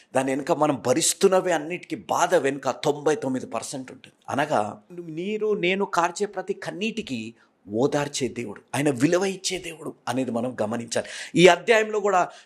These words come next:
వీరికి ఏ శ్రమలు రాబోతున్నాయి, ఈ విధంగా జరగబోతుందనే దాంట్లో దేవుడు ముందుగా రాసిన మాట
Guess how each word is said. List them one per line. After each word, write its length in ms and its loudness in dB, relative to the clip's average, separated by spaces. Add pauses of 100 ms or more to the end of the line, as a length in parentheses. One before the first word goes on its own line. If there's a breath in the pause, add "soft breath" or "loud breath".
వీరికి 240 2
ఏ 80 8
శ్రమలు 500 2
రాబోతున్నాయి, 760 2 (180 loud breath)
ఈ 120 0
విధంగా 360 4
జరగబోతుందనే 840 0
దాంట్లో 420 4
దేవుడు 260 6
ముందుగా 420 0
రాసిన 360 0
మాట 320 -2